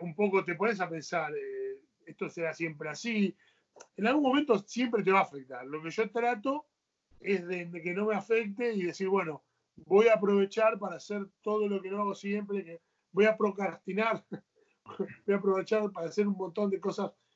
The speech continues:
que vengo procrastinando y procrastinar otras". No, pero tr-, trato de eso, de, de, de aprovecharlo, pero sí es verdad, es una situación complicada y que además pinta como que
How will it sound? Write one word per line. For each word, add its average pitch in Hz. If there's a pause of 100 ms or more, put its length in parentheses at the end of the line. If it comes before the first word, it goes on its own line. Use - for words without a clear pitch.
(120)
que 165
vengo 175
procrastinando 170 (220)
y 147
procrastinar 151
otras". 131 (680)
No, 208
pero 190
tr-, 240
trato 254
de 202
eso, 170
de, 147
de, 147
de 175
aprovecharlo, 170
pero 147
sí 247
es 208
verdad, 170
es -
una 156
situación 156
complicada 214 (480)
y 151
que 190
además 214 (360)
pinta 240
como 165
que 156